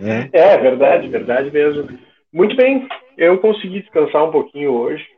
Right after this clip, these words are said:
Speaker 2: Detalhe, eu saí pra pegar um sol, senão a gente ia mofar um pouquinho, né? Começa a mofar muito tempo dentro de casa, daqui a pouco já vem chuva. O pessoal tava previ-, pe-,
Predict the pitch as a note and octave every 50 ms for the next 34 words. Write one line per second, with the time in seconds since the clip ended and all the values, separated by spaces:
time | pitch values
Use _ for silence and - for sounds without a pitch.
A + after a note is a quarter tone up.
0 | _ _ _ _ _ _ _ _ _ _ _ _ _ _ - A#2+ A#2 - A#2+ A#2+
1 | C3 C3+ C#3 C3+ - - B2 B2+ C3+ - G#2+ - B2+ A#2+ A#2+ B2 A#2+ A#2 - -
2 | B2 B2+ D#3 D#3 - - A2+ A2+ A2+ A#2 A#2 A#2 - - - _ _ _ _ _
3 | _ _ _ _ _ _ _ _ _ _ _ _ _ _ _ _ - - A2 A2
4 | A#2+ A#2+ A#2+ B2+ B2+ B2+ C3+ C3+ C3 - - - D#3 F3+ G3 F3 - B2+ B2 -
5 | - F#3+ G3+ F#3 C3+ A#2 A2+ - - - A2+ A#2 A#2+ B2+ - - C3 B2 A#2+ A#2+
6 | - - C3+ D3 C3+ B2+ B2+ - - C3 C3 B2+ B2+ B2 B2 A#2+ A#2 - - A#2+
7 | C#3+ C#3 B2+ A#2 - B2 A2+ - B2+ B2+ A#2+ A#2+ A#2 B2 A#2+ B2 A#2+ - - D#3
8 | F3+ F3 D#3+ B2+ - _ _ _ _ _ - - - - - C#3 C#3 C#3 D3 C#3+
9 | - - D3 C#3 B2 C3 C3+ C3+ - - C3+ B2 -